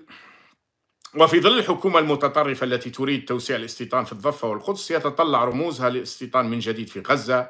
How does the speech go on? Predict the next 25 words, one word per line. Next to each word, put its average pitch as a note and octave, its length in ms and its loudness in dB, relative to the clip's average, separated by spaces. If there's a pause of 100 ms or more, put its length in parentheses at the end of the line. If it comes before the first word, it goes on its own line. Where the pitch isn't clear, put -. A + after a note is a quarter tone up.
(280)
فلن C3+ 280 0
تكون B2 320 -4
هناك A#2 280 -4
حكومة A2 440 -8
مستعدة G#2 520 -8
للتنازل G#2 680 -4 (440)
إلى A#2 180 0
سلطة A2 380 -4
فلسطينية G#2 600 -8
حاكمة. F2 540 2 (1600)
إذن C#3+ 500 6 (420)
واش D3+ 300 4
يوصل B2 680 -2
فريدمان؟ C#3+ 560 -4 (1200)
أكد G#3 420 6
فريدمان D3+ 400 -2
أنه D#3 340 0
إذا C#4+ 240 6
لم D#4+ 160 2
تتوصل G3+ 560 0
إسرائيل C3 500 -2
إلى F3 300 0
رؤية C4+ 320 0
سياسية G3 540 -2
طويلة E3+ 500 -2